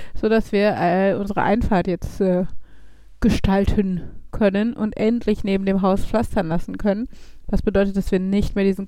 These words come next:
Kack-Bauschotter im ganzen Haus verteilen, wenn wir das Haus betreten. Ähm, und, ähm,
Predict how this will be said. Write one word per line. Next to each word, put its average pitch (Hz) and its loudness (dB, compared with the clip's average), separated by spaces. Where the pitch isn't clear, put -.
Kack-Bauschotter 196 0
im 202 -6
ganzen 185 -4
Haus 214 -2
verteilen, 175 -2
wenn 180 -2
wir 180 0
das - -2
Haus 185 2
betreten. 240 0
Ähm, 214 0
und, 190 0
ähm, 180 0